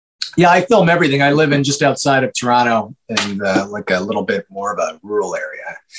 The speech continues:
We're at another place called Hamilton, and, and, uh, there's a lot of old buildings and old architectures and beautiful fields that go on forever. And yeah, I shot it. I scoped out some really incredible landscapes around here, as well as this beautiful old historic, like, two hundred-year-old church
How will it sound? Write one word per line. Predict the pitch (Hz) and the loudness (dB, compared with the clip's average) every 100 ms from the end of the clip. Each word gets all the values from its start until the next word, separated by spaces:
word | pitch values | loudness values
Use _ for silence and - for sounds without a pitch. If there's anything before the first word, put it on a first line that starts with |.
| - - - | -18 -18 -2
We're | 120 | 2
at | 110 | 2
another | 110 107 | 2 0
place | 113 107 | 0 0
called | 90 90 | 0 0
Hamilton, | 123 117 110 101 104 98 87 | 2 2 0 -2 -2 -2 -4
and, | 76 _ _ _ _ _ | -8 _ _ _ _ _
and, | 101 92 90 90 | -4 -2 -2 -2
uh, | 87 | -2
there's | 87 - | 0 0
a | |
lot | 113 107 | 2 2
of | 104 | 2
old | 127 127 107 | 2 4 2
buildings | 98 123 110 104 | 2 2 0 -2
and | 98 | -4
old | 107 113 | -2 0
architectures | 110 107 - - 185 95 92 | 0 0 -2 -2 -2 -4 -6
and | 95 | -2
beautiful | 127 180 170 - 113 | 4 6 6 2 -2
fields | - 151 143 - | 2 4 4 0
that | - | -4
go | 113 107 | -2 0
on | - - | 0 -2
forever. | 92 107 - - _ _ _ _ | 2 2 2 -4 _ _ _ _
And | 120 120 120 117 | 0 2 4 4
yeah, | 180 196 196 160 - - | 4 4 2 0 -2 0
I | 120 | 0
shot | - 156 156 | 4 4 6
it. | 156 | 6
I | 127 | 4
scoped | - - 143 139 | 2 2 0 4
out | 147 139 | 2 2
some | - 131 120 - _ 107 | 0 0 -2 -8 _ -14
really | 101 131 151 139 | -2 0 4 4
incredible | 117 - - 127 156 107 95 | 2 -4 0 2 2 2 -2
landscapes | 107 123 131 - 101 87 | 0 0 0 0 0 0
around | 92 82 80 | -2 -4 -4
here, | - 82 - _ - _ | -10 -12 -12 _ -20 _
as | 120 139 | 0 4
well | 175 190 | 4 4
as | 147 | 2
this | 156 - | 0 0
beautiful | 117 147 170 - 135 127 - | 4 4 4 4 2 2 0
old | 120 120 | 0 0
historic, | 113 - - 110 110 110 98 | -2 -2 0 2 2 0 -4
like, | 92 | -2
two | - 123 | 0 2
hundred-year-old | 113 98 104 - | 2 0 -2 -2
church | - - 117 98 - - | -2 -2 -2 -2 -6 -8